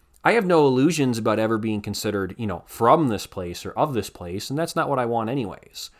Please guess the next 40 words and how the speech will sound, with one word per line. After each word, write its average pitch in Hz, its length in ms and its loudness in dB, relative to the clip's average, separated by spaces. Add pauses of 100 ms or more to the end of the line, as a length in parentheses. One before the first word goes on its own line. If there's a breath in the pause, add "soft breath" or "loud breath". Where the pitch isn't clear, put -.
(300 soft breath)
I - 60 -14
fully 147 360 6
embrace 107 400 0
my 95 120 -6
status 90 420 -8
as 87 80 -12
a 85 60 -14
guest - 320 -12
here. - 300 -18 (840)
But 131 360 4 (500)
do 113 200 0
I 123 60 2
see 123 200 -2
a 107 40 0
future 107 320 -4
with 92 140 -4
the 90 60 -8
work? 151 460 -2 (680)
Does 113 300 0
Luis 104 460 -2
want 113 160 -6
me 107 80 -8
to 101 80 -10
stick - 260 -8
around? 120 640 -2
Am 104 120 -4
I 92 100 -4
enthusiastic 104 880 -6
about 98 240 -6
where 98 180 -2
this 98 180 -6
is 87 100 -12
potentially 92 500 -10
all 87 200 -10
going 104 480 -2
and 95 120 -14
how 92 180 -6
I 87 120 -8
could - 160 -20
contribute? 123 640 -4